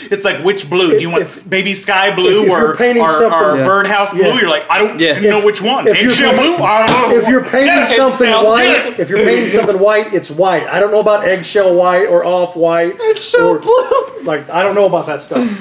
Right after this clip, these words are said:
Speaker 2: So, yeah.
Speaker 3: But the rest of it, it says peach, for example, is a fruit, not a color.
Speaker 1: Yeah.
Speaker 3: Pumpkin is also a fruit. We have no idea what mauve, mauve
Speaker 1: Mauve?
Speaker 3: is. Mauve is?
Speaker 1: Mauve? It's kinda
Speaker 2: Mauve.
Speaker 1: like a red
Speaker 2: It's called mauve.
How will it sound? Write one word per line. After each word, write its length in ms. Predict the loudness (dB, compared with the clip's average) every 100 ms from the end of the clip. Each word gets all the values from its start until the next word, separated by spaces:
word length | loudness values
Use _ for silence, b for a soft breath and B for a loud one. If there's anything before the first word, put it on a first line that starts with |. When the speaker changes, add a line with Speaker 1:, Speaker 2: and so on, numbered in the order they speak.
| -10
Speaker 2:
So, 120 | -6 -2
yeah. 140 | 0
Speaker 3:
But 120 | 0
the 80 | 2
rest 220 | 2 0
of 80 | 0
it, 240 | 0 0 -6 _ _ B
it 80 | -6
says 220 | -2 -2
peach, 520 | -2 -2 0 0 -2 -6
for 240 | -2 0
example, 460 | 2 0 0 2 0
is 260 | 2 0
a 100 | 0 -2
fruit, 460 | 0 0 2 -2
not 200 | -6 -2 -2
a 60 |
color. 560 | -2 -2 0 0 -2 -4
Speaker 1:
Yeah. 120 | -2
Speaker 3:
Pumpkin 400 | -2 -2 -2 -2
is 140 | 0 0
also 320 | 0 0 0
a 60 | 0
fruit. 300 | 0 0 0
We 100 | 0
have 180 | -2 0
no 160 | 2
idea 260 | 2 2 2
what 300 | 2 0 -4
mauve, 720 | -8 -4 0 2 2 -2 -6 -10
mauve 440 | -4 0 0 0
Speaker 1:
Mauve? 300 | 0 2 0
Speaker 3:
is. 120 | -2 -12 -10
Mauve 380 | -2 2 2 2
is? 180 | 0 -2
Speaker 1:
Mauve? 160 | -6 -10
It's 140 | -10
kinda 120 | -2 2
Speaker 2:
Mauve. 200 | 2 0
Speaker 1:
like 80 | -2
a 20 |
red 120 | -4
Speaker 2:
It's 80 | -2
called 200 | -2 -2
mauve. 420 | -2 -2 -4 -12